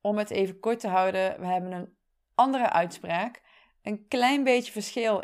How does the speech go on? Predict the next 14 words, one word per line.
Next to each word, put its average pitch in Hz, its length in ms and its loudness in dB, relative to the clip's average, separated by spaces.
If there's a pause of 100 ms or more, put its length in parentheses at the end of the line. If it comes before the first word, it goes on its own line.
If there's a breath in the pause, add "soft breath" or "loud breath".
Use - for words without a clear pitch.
(140)
qua 190 180 6
grammatica 190 640 -2
gebruik 175 600 2 (500 soft breath)
en 294 420 2
andere 208 580 2
woordenschat. 220 840 2
Maar 202 300 -2
ja, 262 320 4
het - 160 -10
is 277 160 -2
precies 247 360 -8
dezelfde 208 440 -4
taal. 247 420 2 (720 soft breath)
En 220 440 2